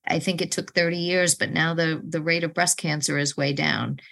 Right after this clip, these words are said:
There's just so many little organizations that have the ability or,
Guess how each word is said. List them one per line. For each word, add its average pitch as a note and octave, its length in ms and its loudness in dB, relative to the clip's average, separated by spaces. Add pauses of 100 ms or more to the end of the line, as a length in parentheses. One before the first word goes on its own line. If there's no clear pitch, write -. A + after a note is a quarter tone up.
(380)
There's E3+ 220 -2
just - 280 2
so E3+ 240 2
many F3 220 0
little E3 320 0
organizations D3+ 1040 0 (100)
that D3+ 140 2
have F3+ 340 8
the F#3+ 100 4
ability D3 520 2
or, C#3 200 0